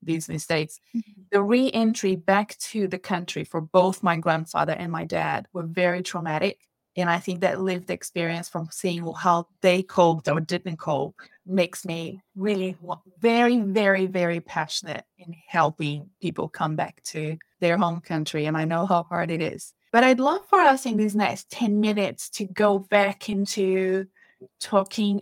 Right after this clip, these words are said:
Speaker 1: about what you as executive search partners looking for best talent, what you would like talent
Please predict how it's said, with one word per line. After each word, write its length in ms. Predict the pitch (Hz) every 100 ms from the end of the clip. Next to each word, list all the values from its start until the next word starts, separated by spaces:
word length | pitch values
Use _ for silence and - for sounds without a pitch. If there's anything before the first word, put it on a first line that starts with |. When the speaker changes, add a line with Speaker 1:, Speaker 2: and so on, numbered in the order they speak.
| -
Speaker 1:
about 800 | 185 170 170 170 170 170 175 - -
what 380 | 196 220 214 -
you 680 | 196 220 247 214 151 147 -
as 680 | - 180 175 175 175 - -
executive 500 | 170 190 185 190 175
search 420 | - 202 196 196
partners 840 | - 202 185 - 185 180 180 180 -
looking 560 | - 190 196 196 185 190
for 340 | - 170 165
best 400 | 165 170 165 -
talent, 360 | - 170 170 165 _ -
what 380 | 202 240 302 -
you 400 | 240 247 233 -
would 260 | 190 208 190
like 640 | 196 190 185 180 190 - _ _ _ -
talent 540 | - 202 196 185 185